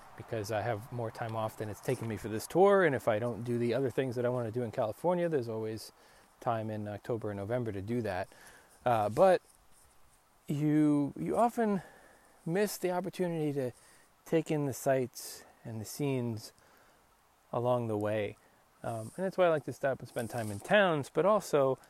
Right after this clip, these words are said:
uh, I'm at Humbug Mountain State Park, and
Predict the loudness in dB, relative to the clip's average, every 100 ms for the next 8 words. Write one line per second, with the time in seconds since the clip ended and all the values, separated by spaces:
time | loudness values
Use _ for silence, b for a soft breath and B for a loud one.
0 | b b b -6 -4 0 0 0 2 2
1 | 6 4 6 2 2 0 -4 0 0 0
2 | -6 4 6 6 2 -10 b b b b
3 | -8 -4 -4 -4 -6